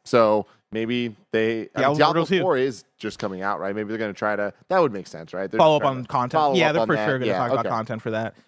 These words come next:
Speaker 1: But, eh, interesting.
Speaker 2: Another Blizzard. I'm sure there'll be a WoW thing, probably a WoW Classic thing.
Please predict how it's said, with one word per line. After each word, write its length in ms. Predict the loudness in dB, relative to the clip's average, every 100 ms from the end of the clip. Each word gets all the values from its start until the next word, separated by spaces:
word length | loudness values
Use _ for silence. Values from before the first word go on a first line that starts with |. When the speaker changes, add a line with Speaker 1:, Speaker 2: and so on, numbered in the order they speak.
| 4
Speaker 1:
But, 260 | 4 4 _ _ -16
eh, 120 | -14 -14 -14
interesting. 260 | -14 -6
Speaker 2:
Another 220 | -2 0 0
Blizzard. 200 | -2 -2
I'm 120 | -2
sure 140 | -2
there'll 120 | 0
be 200 | -2 -4
a 40 | -6 -6
WoW 480 | -6 0 2 2 0
thing, 340 | -2 -6 -6 -10 _ _ _ _
probably 200 | 2 2
a 60 | 2
WoW 180 | 2
Classic 480 | 0 0 0 0 -8
thing. 400 | -8 -6 -6 -8